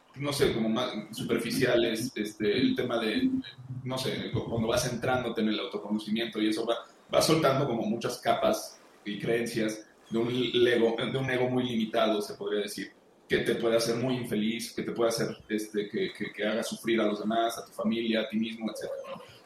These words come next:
Entonces, en, en, en el momento en como que entras como en ese camino de, de, de autosuperación,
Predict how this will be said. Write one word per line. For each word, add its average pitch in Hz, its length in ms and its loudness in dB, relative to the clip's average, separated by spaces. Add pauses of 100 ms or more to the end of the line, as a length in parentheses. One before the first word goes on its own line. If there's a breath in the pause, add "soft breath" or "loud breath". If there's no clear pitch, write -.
(120)
Entonces, 165 320 0
en, 139 200 2
en, 139 380 -4
en 135 220 -2
el 139 80 2
momento 156 280 4
en - 80 2
como - 200 0
que 113 360 2
entras - 320 -2
como 110 240 0
en 120 60 0
ese 131 180 0
camino 127 380 0
de, 104 180 -2
de, 104 100 -6 (200)
de 104 280 0
autosuperación, 107 840 -2